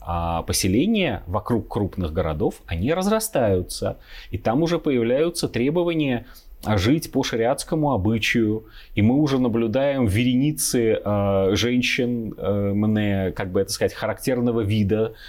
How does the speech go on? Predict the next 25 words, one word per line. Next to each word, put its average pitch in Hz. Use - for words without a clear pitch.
с -
полуоткрытыми 107
или 104
вовсе 113
закрытыми 117
лицами 107
прямо 110
на 117
улицах 120
наших -
крупных 117
городов. 117
Тут 107
не 131
в -
ксенофобии 127
дело, 120
товарищи. -
Тут 90
дело 113
в 110
разрушении 107
традиционного 113
жизненного 98
уклада 123